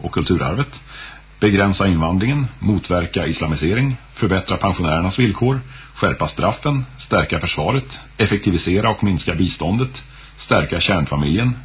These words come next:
införa fler folkomröstningar med mera. Skillnaderna återfinns primärt inom den ekonomiska politiken och i delvis annorlunda ställningstagande gällande E U och vissa värdefrågor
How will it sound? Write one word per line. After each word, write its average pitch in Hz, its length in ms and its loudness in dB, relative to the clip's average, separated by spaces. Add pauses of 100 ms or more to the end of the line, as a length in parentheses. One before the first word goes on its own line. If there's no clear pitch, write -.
(160)
införa 101 400 2
fler 82 220 2
folkomröstningar 71 840 -2 (220)
med 87 160 2
mera. - 260 -2 (880)
Skillnaderna 120 640 4 (180)
återfinns 104 640 0
primärt 90 400 0
inom 80 280 0
den 78 160 0
ekonomiska 95 600 2
politiken 76 560 -4
och 95 120 0
i - 20 0
delvis 90 340 0
annorlunda 76 500 -2
ställningstagande 73 840 -4
gällande 69 380 -2
E 95 420 -2
U 104 260 2
och - 220 -10
vissa - 380 -4 (140)
värdefrågor 87 680 0